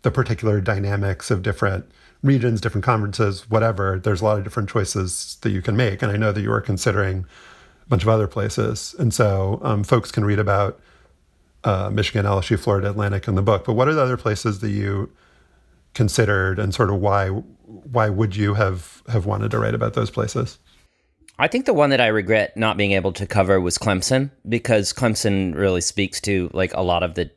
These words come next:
Speaker 2: different things going on in college football and what makes it unique and, and why it's changing. I really wanted to write about their coach,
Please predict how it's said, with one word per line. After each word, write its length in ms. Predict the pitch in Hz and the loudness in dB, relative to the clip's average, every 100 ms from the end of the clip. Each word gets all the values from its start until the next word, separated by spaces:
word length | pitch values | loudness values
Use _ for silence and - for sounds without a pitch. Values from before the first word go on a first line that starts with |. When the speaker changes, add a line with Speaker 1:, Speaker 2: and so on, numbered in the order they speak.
| _ | _
Speaker 2:
different 300 | 98 98 85 | -4 -4 -4
things 240 | 90 95 | -4 -2
going 240 | - 98 98 | 0 2 2
on 160 | 101 | 0
in 80 | 98 | 0
college 240 | 113 104 | 0 0
football 360 | - 104 104 110 | -2 0 4 4
and 80 | 87 | 2
what 160 | 87 | -2
makes 360 | 92 90 92 - | 0 0 0 -2
it 80 | 95 | -2
unique 380 | 90 85 98 98 | 0 0 0 -2
and, 220 | 80 - | -4 -4
and 140 | 90 | -4
why 160 | 82 87 | 0 -2
it's 180 | 85 - | -2 -4
changing. 540 | 98 90 95 120 123 - - - - | -4 -4 0 -2 -2 -10 -20 -20 0
I 80 | 151 | 2
really 180 | 190 | 4
wanted 200 | 185 156 | 4 4
to 40 | 135 | 2
write 80 | 127 | 2
about 200 | 110 107 | 2 0
their 100 | 98 | -2
coach, 560 | - 123 - - - | 2 2 2 -8 -10